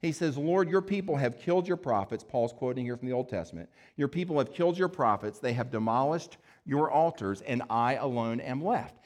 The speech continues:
And so Elijah's kind of surveying the landscape, and he's looking around, and he's not seeing anybody else standing up for God. He's not seeing anybody else in Israel except himself. He feels like he's a man standing alone on an island,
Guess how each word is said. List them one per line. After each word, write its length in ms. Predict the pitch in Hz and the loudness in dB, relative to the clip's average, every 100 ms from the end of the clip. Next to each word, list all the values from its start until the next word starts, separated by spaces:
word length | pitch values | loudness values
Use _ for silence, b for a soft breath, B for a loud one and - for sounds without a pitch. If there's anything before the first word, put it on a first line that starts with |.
| B | B
And 120 | 160 147 | -6 2
so 240 | 165 147 143 | 2 2 2
Elijah's 500 | 143 165 214 185 135 | 2 4 2 2 -2
kind 220 | 185 165 | 0 0
of 80 | 135 | 0
surveying 720 | - 175 185 170 165 165 156 | 0 0 2 4 4 4 2
the 100 | 147 | 0
landscape, 680 | 139 160 190 180 - 117 120 135 | 0 0 0 -2 0 0 0 0
and 100 | 143 | -2
he's 140 | 131 | 0
looking 300 | 160 180 180 | -2 -2 0
around, 320 | 151 170 165 | 2 2 2
and 120 | 143 | 2
he's 160 | 151 139 | 0 0
not 220 | 156 156 | 0 0
seeing 320 | - 180 160 | -2 -2 -2
anybody 560 | - 151 202 180 180 175 | -2 -2 0 2 2 2
else 260 | 180 147 - | 2 0 -2
standing 440 | - 147 147 131 | -6 -4 -2 -2
up 120 | 123 | -4
for 120 | - | -6
God. 340 | 117 120 87 67 _ B B | -6 -4 -6 -12 _ B B
He's 120 | 165 | 0
not 200 | 170 147 | 0 0
seeing 260 | 190 165 151 | -2 -2 0
anybody 540 | 175 180 170 165 160 | -2 0 2 2 4
else 200 | 170 - | 4 2
in 80 | 147 | -2
Israel 420 | 185 175 156 139 | -2 0 0 0
except 340 | 143 - 170 | 0 0 0
himself. 340 | 165 147 220 226 | 0 -4 -2 -2
He 60 | |
feels 240 | 143 170 165 | 0 -2 -2
like 120 | 151 | -4
he's 120 | 139 | -2
a 60 | 127 | -2
man 300 | 131 147 151 | 0 0 -4
standing 340 | 143 151 156 | -4 -4 -2
alone 280 | 143 147 156 | 0 0 0
on 100 | 151 | -2
an 80 | 143 | -2
island, 460 | 143 226 135 85 | -2 -2 -4 -8